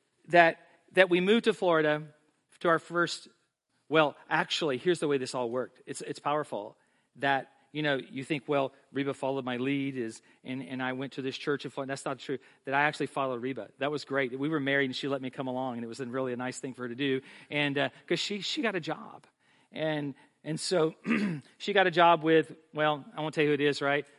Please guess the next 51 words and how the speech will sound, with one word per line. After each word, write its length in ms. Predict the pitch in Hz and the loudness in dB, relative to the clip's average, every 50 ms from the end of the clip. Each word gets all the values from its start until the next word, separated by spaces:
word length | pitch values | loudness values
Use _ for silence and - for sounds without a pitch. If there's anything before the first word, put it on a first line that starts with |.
| _ _ | _ _
But 60 | - | -8
it's 100 | 131 - | -8 -8
the 40 | - | -8
people 300 | - - 170 156 139 139 | -4 -2 -2 -2 -2 -4
you 80 | 135 131 | -4 -4
pay 140 | - 147 139 | -4 -2 -2
your 100 | 123 123 | -2 -4
taxes 380 | - 139 131 - - 131 - | -4 -6 -8 -6 -8 -12 -8
to, 100 | - 120 | -8 -8
but 60 | 110 113 | -6 -6
we'll 100 | 120 127 | -6 -4
move 200 | 135 135 131 127 | -2 -2 -2 -2
on 160 | 131 127 123 | -2 -2 -2
beyond 240 | 127 131 131 127 127 | -2 -2 -2 0 2
that. 220 | 151 139 123 - - - - _ | 2 2 0 -2 -8 -20 -14 _
And 180 | - 165 165 | -4 -4 -2
so 300 | - - - 196 185 165 - - - | 0 4 6 6 6 6 4 -4 -12
she 220 | - - - 214 196 | -10 -6 -4 -4 0
moved 300 | 180 190 220 254 233 196 | 4 6 6 6 6 8
there 220 | 208 180 175 170 | 8 8 8 6
with 160 | 170 175 156 | 4 2 2
them. 260 | 160 160 156 156 170 - - - - _ | 2 2 0 0 -2 -6 -14 -20 -20 _
And, 580 | - - 180 180 180 175 175 170 170 170 151 - - | -10 -6 -2 0 0 2 2 2 0 -2 -4 -6 -6
um, 380 | 180 175 170 160 151 151 147 - _ _ _ _ _ | -2 0 0 2 0 0 -4 -8 _ _ _ _ _
so 480 | - - - - 208 202 196 185 175 160 - - _ _ | -12 -10 2 4 6 8 8 6 4 2 -4 -14 _ _
the, 320 | 147 151 190 185 175 170 165 - _ _ _ _ _ _ _ _ _ _ _ | 0 2 2 2 2 0 -4 -10 _ _ _ _ _ _ _ _ _ _ _
the, 140 | - 190 180 175 | -6 -6 -4 -4
we 180 | 160 185 202 185 | -2 -2 0 2
moved 260 | 196 208 240 247 214 | 4 4 4 4 4
and 100 | 190 185 | 2 2
went 120 | 214 202 | 0 0
to 60 | - | 0
a 40 | 202 | -2
church 320 | - - - 202 180 - - | -2 2 2 2 2 2 -2
one 160 | 175 165 156 | -2 -2 -2
Sunday 260 | - - 170 170 170 | 0 0 0 0 0
morning, 380 | 165 160 160 160 156 156 151 147 | -2 0 0 0 0 0 -2 -2
and 160 | 143 135 - - _ _ _ _ _ _ _ _ _ _ _ _ _ _ | -4 -4 -6 -12 _ _ _ _ _ _ _ _ _ _ _ _ _ _
come 160 | - - 175 185 | -10 -8 -6 -4
to 60 | 170 | 0
find 180 | - 170 165 | 0 0 0
out, 120 | 170 170 160 | 0 0 -2
I 60 | 156 | -2
knew 160 | 147 151 160 | -2 -2 -2
the 80 | 175 180 | -2 -2
pastor, 460 | - 165 160 156 147 - - 180 143 | -4 -4 -6 -4 -6 -6 -6 -6 -6
didn't 160 | 156 170 165 | -6 -6 -4
know 120 | 151 151 151 | -4 -4 -2
this, 220 | 147 160 151 - | -2 -2 -2 -4
and 140 | 170 147 147 | -6 -6 -4
that 180 | 151 170 - | -4 -6 -6